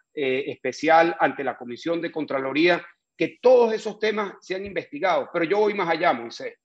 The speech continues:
Yo creo, y así lo he planteado a la Asamblea Nacional, a Juan Guaidó, a los líderes políticos, que nosotros tenemos que solicitarle a la oea una comisión especial o algún otro instituto internacional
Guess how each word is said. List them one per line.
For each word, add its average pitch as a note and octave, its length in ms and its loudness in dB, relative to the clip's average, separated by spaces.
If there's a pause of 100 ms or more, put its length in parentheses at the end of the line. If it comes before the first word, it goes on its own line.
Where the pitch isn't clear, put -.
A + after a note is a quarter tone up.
(180)
Yo F3 220 0
creo, F3 460 0
y D#3 140 -4
así C3 220 -4
lo E3+ 100 0
he - 20 -6
planteado E3 540 2
a - 20 4
la D3+ 80 -2
Asamblea C3+ 400 -6
Nacional, D#3 600 0
a C3+ 60 -2
Juan C#3+ 200 -10
Guaidó, D#3 400 0
a D3 40 0
los C3 140 -8
líderes E3 320 -2
políticos, D3 580 -6 (300)
que D#3 120 0
nosotros E3+ 420 -4
tenemos F#3 640 0
que D#3+ 100 -2
solicitarle E3+ 880 0
a E3+ 100 4
la D3+ 140 2
oea C#3+ 420 2 (280)
una G#3 240 -2
comisión F#3+ 460 -2
especial C#3+ 760 -2
o C#3+ 140 0
algún D#3 340 -2
otro F3 200 -2
instituto D#3 440 -6
internacional D#3+ 800 0